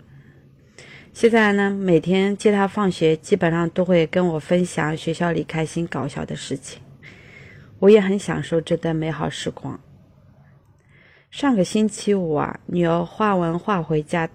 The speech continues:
大概已经晚上七点多了，我们娘俩就坐在车里聊天。她问我想不想听他们，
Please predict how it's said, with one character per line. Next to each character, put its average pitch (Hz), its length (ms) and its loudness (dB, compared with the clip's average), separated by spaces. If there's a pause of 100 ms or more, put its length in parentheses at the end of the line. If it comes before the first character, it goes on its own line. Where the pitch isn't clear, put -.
(440)
大 190 200 -4
概 180 220 0
已 165 140 0
经 180 180 -4
晚 160 180 0
上 170 240 -2
七 - 200 -10
点 156 240 -2
多 160 240 -6
了， - 100 -10 (880)
我 190 80 0
们 196 120 8
娘 190 200 6
俩 185 220 2
就 196 120 2
坐 185 160 0
在 180 160 4
车 180 200 0
里 165 160 2
聊 156 260 0
天。 175 340 -4 (920)
她 202 140 2
问 208 160 6
我 180 100 4
想 165 260 -2
不 190 80 -2
想 160 300 -2
听 190 360 -2 (400)
他 196 160 2
们， 190 160 0